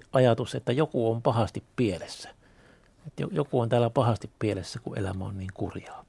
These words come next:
Ja tämä kristillinen lankeemusoppihan tietysti selitti, että no, kaikki on pahasti pielessä siksi, että ihminen on luopunut hyvästä Jumalasta.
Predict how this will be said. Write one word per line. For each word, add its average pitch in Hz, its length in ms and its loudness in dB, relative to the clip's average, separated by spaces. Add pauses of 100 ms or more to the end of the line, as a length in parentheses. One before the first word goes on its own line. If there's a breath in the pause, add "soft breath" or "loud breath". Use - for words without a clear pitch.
(920 soft breath)
Ja 113 140 -2 (240)
tämä 98 160 0
kristillinen 113 680 -2 (100)
lankeemusoppihan 120 1160 0
tietysti - 420 -8
selitti, 101 520 -8
että - 240 -10
no, 131 240 0 (420 soft breath)
kaikki 120 360 0
on 131 120 0
pahasti - 440 0
pielessä 117 360 2
siksi, 113 320 -4
että - 200 -6
ihminen 101 440 -4
on 104 120 -6 (200)
luopunut 101 440 -2 (180)
hyvästä 101 360 -2
Jumalasta. 101 540 -6